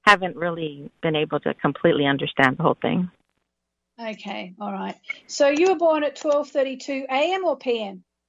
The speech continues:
Speaker 1: Uh, P M.
Speaker 2: And Plainview, is that two words or one word?
Speaker 1: One word.
Speaker 2: It's not coming up on my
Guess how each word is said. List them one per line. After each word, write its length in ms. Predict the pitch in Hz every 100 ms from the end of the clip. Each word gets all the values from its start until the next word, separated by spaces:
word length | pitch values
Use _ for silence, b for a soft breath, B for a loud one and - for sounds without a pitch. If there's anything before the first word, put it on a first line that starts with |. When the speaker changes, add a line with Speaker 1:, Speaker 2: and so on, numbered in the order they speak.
| _ _ _ _ _ _ _ - B -
Speaker 1:
Uh, 140 | 185 165
P 180 | - 185
M. 220 | 135 143 - _ _ _ _ _ _ _ _ _ b b b
Speaker 2:
And 320 | 277 277 285 -
Plainview, 680 | 320 339 370 359 285 254 214
is 80 | 226
that 220 | 320 330
two 260 | 339 330
words 300 | 330 370 339
or 120 | 320 269
one 240 | 262 269
word? 360 | 240 196 180 - _ _ _ _ _ _ _ _ _ _ -
Speaker 1:
One 280 | 196 170
word. 260 | 135 135 - - - _ _ _ _ _ _ _ _ _ _ _ _ _ _ _
Speaker 2:
It's 120 | -
not 180 | 370 311
coming 300 | 320 269 247
up 180 | 269 262
on 160 | 226
my 500 | 226 220 214 214 220